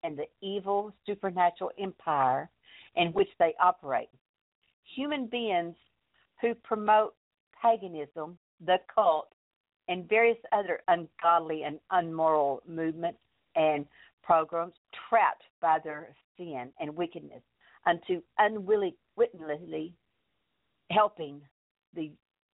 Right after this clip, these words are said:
and fulfill his schemes. Each mention of these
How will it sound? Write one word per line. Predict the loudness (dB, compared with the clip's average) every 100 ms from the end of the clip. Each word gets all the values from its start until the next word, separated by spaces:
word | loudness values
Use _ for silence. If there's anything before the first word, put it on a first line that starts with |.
| -8
and | -8
fulfill | -6 -8 _ _ -8 -4 -6 -8 _ -16
his | -14 -16 _ _
schemes. | -16 -12 -12 -16 -20 _ _ _ _ _ _ _ _ _ _ _ _ _ _ _ _ _ _ _ _
Each | -6 -6 -6 -8
mention | -6 -4 -4 -4 -4 -2
of | -4
these | -4